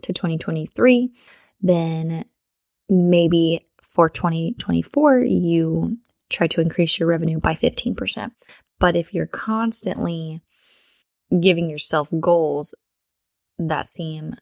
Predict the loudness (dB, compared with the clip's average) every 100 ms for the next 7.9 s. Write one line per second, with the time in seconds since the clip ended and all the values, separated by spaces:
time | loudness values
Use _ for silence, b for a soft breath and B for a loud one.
0 | _ -6 -4 0 0 0 0 -2 -4 -4
1 | -4 -6 -4 -6 -2 0 0 -4 -4 -2
2 | -2 -4 -4 -2 -2 -4 -6 -6 -6 -2
3 | 0 -2 -4 -6 -2 2 0 0 -6 -8
4 | -6 -2 0 -2 -4 0 2 4 2 -4
5 | 0 0 0 -4 -4 -6 -8 -2 0 2
6 | 2 2 -2 -4 -6 -8 -10 -6 -6 -2
7 | 2 0 -2 -4 0 2 4 2 0